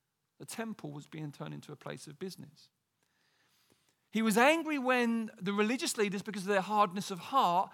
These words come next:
didn't want someone to be healed on the Sabbath. He was angry at death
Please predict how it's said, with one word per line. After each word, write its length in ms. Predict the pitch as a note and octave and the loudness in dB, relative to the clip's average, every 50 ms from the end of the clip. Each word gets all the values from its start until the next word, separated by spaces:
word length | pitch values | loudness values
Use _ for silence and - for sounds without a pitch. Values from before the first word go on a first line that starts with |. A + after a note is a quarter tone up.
| - - - - | -18 -20 -14 -4
didn't 240 | - A#3 A3+ A#3 G3+ | -2 -2 0 0 -2
want 180 | G#3 G#3+ G#3 - | -4 -6 -6 -4
someone 460 | - - - A3 G#3+ G#3 G3+ G3 F#3+ | -6 0 0 0 0 0 -2 -4 -6
to 80 | - F3+ | -6 -6
be 140 | E3 F#3 F3 | -8 -8 -8
healed 400 | D#3 - - A#3+ G#3 E3 D3 E3 | -8 -8 -6 -4 -4 -4 -2 -4
on 120 | E3 E3 | -8 -8
the 60 | E3 E3 | -8 -10
Sabbath. 400 | - - G#3 F#3 C#3+ - A#2+ - _ _ _ _ _ _ _ _ _ _ _ _ - - - - - | -4 0 0 0 0 -2 -18 -20 _ _ _ _ _ _ _ _ _ _ _ _ -20 -20 -20 -20 -8
He 140 | - G#3 G#3 | -4 -2 0
was 160 | G#3+ F#3 - - - | 0 0 0 0 2
angry 420 | A3+ C#4 D4 D#4 D4+ B3 B3+ A3+ | 2 2 2 2 0 -2 0 0
at 300 | G#3 - F3 E3 _ - | 0 0 -2 -14 _ 4
death 400 | C4+ C4+ B3 F#3+ E3 - - - | 4 6 6 6 2 -4 -18 -20